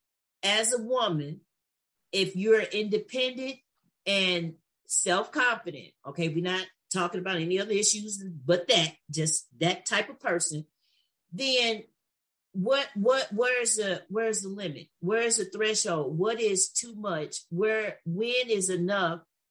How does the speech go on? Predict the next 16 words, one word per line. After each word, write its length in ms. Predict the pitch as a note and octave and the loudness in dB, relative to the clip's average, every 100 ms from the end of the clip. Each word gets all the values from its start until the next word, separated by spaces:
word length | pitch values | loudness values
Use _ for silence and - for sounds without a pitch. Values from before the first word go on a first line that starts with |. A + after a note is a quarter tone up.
| _ _ _ - | _ _ _ 0
enough 460 | F3+ F#3 G3+ F#3+ | 2 2 2 0
where 320 | F3 F3+ E3+ E3+ | 2 4 4 2
somebody 640 | - G3+ F#3+ F#3 E3+ E3+ | 0 -2 -2 -2 0 0
should 400 | - A3 G3 - | -2 -2 -2 -2
step 380 | - E3 C#3+ - | -2 -2 -6 -10
in 400 | C#3+ A#2+ G#2 - _ _ _ _ _ _ _ | -14 -14 -16 -20 _ _ _ _ _ _ _
and, 440 | E3+ E3 D#3+ D#3 D3+ | 0 2 4 2 0
and 280 | E3 E3 D#3 | -2 0 0
defend 640 | D3+ D3+ - F3 D#3+ C#3+ C3+ | 0 -2 0 0 0 -2 -4
you, 260 | C3+ B2 - | -8 -10 -4
even 320 | F3+ F3+ E3 | -4 0 -2
if 160 | E3 | -2
they're 180 | E3+ D#3 | -2 0
not 340 | D#3 F3 E3+ - | 0 0 -2 -4
your 80 | C3 | -6
man? 240 | A#2+ E2+ | -14 -20